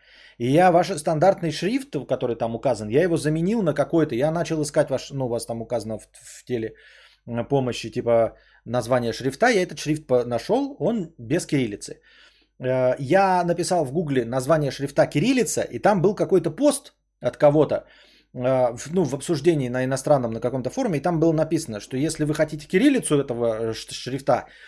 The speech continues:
то вот вам очень похожий шрифт с кириллицей. И я в итоге заменил на очень похожий шрифт с кириллицей, но не ваш.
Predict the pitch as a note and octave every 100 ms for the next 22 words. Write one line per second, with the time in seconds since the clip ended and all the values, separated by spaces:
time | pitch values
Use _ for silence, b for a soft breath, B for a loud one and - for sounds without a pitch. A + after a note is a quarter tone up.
0 | B D3+ F3 B3 G#3+ F3 - A#3 G#3+ D#3+
1 | C#3+ C#3+ - E3 B2+ B2 - G3 A#3 -
2 | - E3+ E3 A2+ F2+ G2+ G2 A2+ E3+ G#3+
3 | G3 D#3+ B2+ C3+ F#3 D3 C3+ C#3 F3+ D3
4 | D3 D#3+ C3 C3 - E3 C3 D#3 E3 -
5 | C3 A3 F3+ A#2+ A#2 D#3+ D3+ A2 -